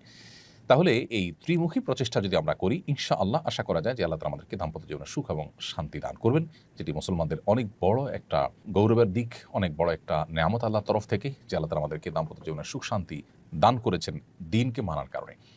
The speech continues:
অতএব এই বিষয়গুলোর প্রতি আমাদের খেয়াল রাখা দরকার, সেই নেয়ামতকে পরিপূর্ণভাবে উপভোগ করবার জন্য। আমার বাবা আমাদের ছেড়ে অন্য একটি পরিবারে বসবাস করছেন বহু বছর ধরে, তিনি আমাদের কোনো খোঁজ খবর নেননি। আমি কি তার জন্য দোয়া করতে বাধ্য?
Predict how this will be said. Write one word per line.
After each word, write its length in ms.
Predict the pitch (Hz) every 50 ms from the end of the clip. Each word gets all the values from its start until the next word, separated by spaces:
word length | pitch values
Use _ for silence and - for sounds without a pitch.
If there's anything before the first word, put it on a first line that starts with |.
| _ -
অতএব 220 | - 113 117 123 123 120 - - - - - - - -
এই 80 | -
বিষয়গুলোর 360 | 107 98 - 143 131 123 117
প্রতি 140 | 110 107 92
আমাদের 200 | 82 78 76 67
খেয়াল 240 | - - - 78 71
রাখা 180 | 71 - - 95
দরকার, 260 | 104 113 - 151 151
সেই 360 | 156 - - 101 78 76 69 - - - 90
নেয়ামতকে 520 | 85 80 73 76 85 110 117 - - 135 131
পরিপূর্ণভাবে 720 | 131 - 82 160 - 104 110 98 - - 85 73 71 67 - - - - - - -
উপভোগ 300 | - 101 104 82 82 -
করবার 280 | - - - - - -
জন্য। 180 | - 127 117 113 - - - - - - - -
আমার 200 | - 131 143 143
বাবা 240 | 135 135 139 160 151
আমাদের 200 | 143 143 143 131
ছেড়ে 380 | - - - 127 131 131 131 127 -
অন্য 200 | 127 123 143 135
একটি 200 | 117 123 - 123
পরিবারে 380 | 110 117 110 104 104 101 101
বসবাস 600 | 92 90 - - 101 101 98 - - - - - -
করছেন 440 | - 139 127 - - - 143 139 117
বহু 220 | 95 101 98 123 104
বছর 280 | 82 80 - - 123
ধরে, 280 | 90 - - 76 60 - - - -
তিনি 140 | - 139 139
আমাদের 260 | 120 101 107 107 110
কোনো 200 | 98 - 104 104
খোঁজ 240 | 98 - 131 131 -
খবর 260 | - - 98 98 90
নেননি। 420 | 82 76 71 71 76 151 160 - - - - _ _ _ _ - - - - - - - - - - - - -
আমি 180 | - 139 165
কি 80 | 165 190
তার 200 | 160 143 123 117
জন্য 160 | 127 127 127
দোয়া 180 | 110 104 98 95
করতে 220 | - - 113 -
বাধ্য? 440 | 104 80 78 73 - - - -